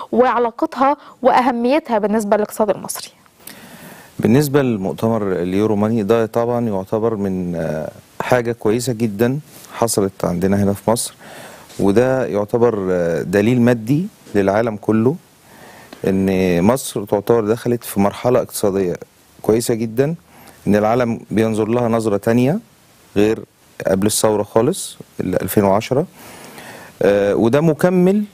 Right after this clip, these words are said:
Speaker 2: للمؤتمر الاقتصادي اللي، اللي أقيم في شرم الشيخ. فده طبعًا يعتبر انطلاقة كويسة جدًا، ويعتبر ده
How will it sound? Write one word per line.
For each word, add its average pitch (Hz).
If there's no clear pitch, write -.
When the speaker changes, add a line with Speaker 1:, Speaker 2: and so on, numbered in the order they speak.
Speaker 2:
للمؤتمر 104
الاقتصادي 117
اللي، 95
اللي 95
أقيم 110
في -
شرم 104
الشيخ. 131
فده 107
طبعًا 143
يعتبر 120
انطلاقة 120
كويسة 110
جدًا، 113
ويعتبر 104
ده 110